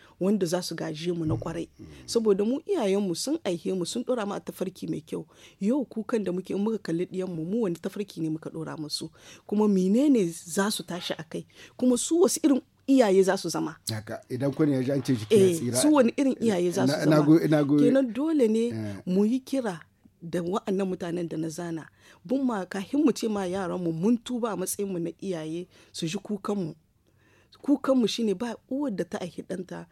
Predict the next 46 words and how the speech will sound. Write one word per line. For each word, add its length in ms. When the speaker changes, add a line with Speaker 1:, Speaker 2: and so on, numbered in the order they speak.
Speaker 1:
don 220
ya 80
ƙare 360
a 60
shara, 460
don 120
ya 60
ƙare 320
a 60
kaso, 420
don 140
ya 80
ƙare 380
a 80
mace, 340
don 120
ya 60
ƙare 320
a 60
shaye-shaye, 600
ya 80
mutu 280
ya 80
haukace 540
ta 80
gan 140
shi 120
ya 80
zama 240
haukaci. 440
Kowace 500
uwa 280
ko 200
ɗa, 180
son 420
uwa 300
da 100
take 280
ma 160
ɗanta 400
ko 200
bai 220
ya 140
mata 260
komi 400
ba, 200